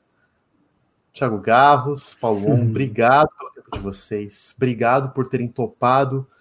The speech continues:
Speaker 1: serem professores desse curso. Com certeza isso tá deixando o curso melhor por vocês serem parte dele. Tamo junto, viu, pessoal?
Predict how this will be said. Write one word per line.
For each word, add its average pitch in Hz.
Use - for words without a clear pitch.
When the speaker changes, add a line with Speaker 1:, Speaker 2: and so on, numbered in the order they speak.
Speaker 1:
serem 131
professores 135
desse -
curso. -
Com 117
certeza 113
isso 113
tá 120
deixando 110
o 107
curso -
melhor 117
por 135
vocês 107
serem 107
parte 98
dele. 110
Tamo 151
junto, 127
viu, 185
pessoal? 127